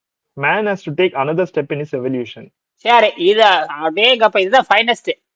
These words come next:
Speaker 2: டாக்டர் ராதாகிருஷ்ணன் சொல்றதே கரெக்ட். டாக்டர், டாக்டர் ராதாகிருஷ்ணன்
Speaker 1: ம்,
Speaker 2: சொல்லிட்டாரு.
Speaker 1: ராதாகிருஷ்ணன் அவர் தான் சொல்றாரு. அதாவது மனிதன் வந்து அடுத்த,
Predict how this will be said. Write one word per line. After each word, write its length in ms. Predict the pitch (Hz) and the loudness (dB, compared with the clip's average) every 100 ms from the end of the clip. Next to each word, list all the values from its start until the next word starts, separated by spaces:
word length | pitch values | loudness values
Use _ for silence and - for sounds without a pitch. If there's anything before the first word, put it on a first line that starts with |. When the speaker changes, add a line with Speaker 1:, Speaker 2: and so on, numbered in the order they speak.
| _ _ 170 170 - | _ _ -16 -10 2
Speaker 2:
டாக்டர் 320 | 190 214 190 | 2 4 4
ராதாகிருஷ்ணன் 600 | 185 262 285 262 262 254 | 4 4 4 2 0 2
சொல்றதே 300 | 226 220 269 202 | 2 2 2 2
கரெக்ட். 320 | 226 240 - - _ | 2 2 -2 -12 _
டாக்டர், 320 | 170 185 165 | -2 -2 0
டாக்டர் 420 | 175 190 240 277 330 _ _ _ _ _ _ _ _ _ _ _ _ - | -2 2 4 4 0 _ _ _ _ _ _ _ _ _ _ _ _ -4
ராதாகிருஷ்ணன் 480 | 196 254 254 208 196 | 2 2 2 -2 -6
Speaker 1:
ம், 40 | |
Speaker 2:
சொல்லிட்டாரு. 380 | 185 165 147 123 | -4 -4 -4 0
Speaker 1:
ராதாகிருஷ்ணன் 520 | 147 185 180 170 165 139 | 0 0 -4 -8 -6 -2
அவர் 140 | 151 | -2
தான் 100 | 180 | -2
சொல்றாரு. 300 | 151 139 123 | -2 -2 -2
அதாவது 360 | 127 135 160 185 | -2 0 0 0
மனிதன் 400 | 147 185 208 180 | 0 0 0 0
வந்து 120 | 190 | 0
அடுத்த, 260 | 151 165 | 0 0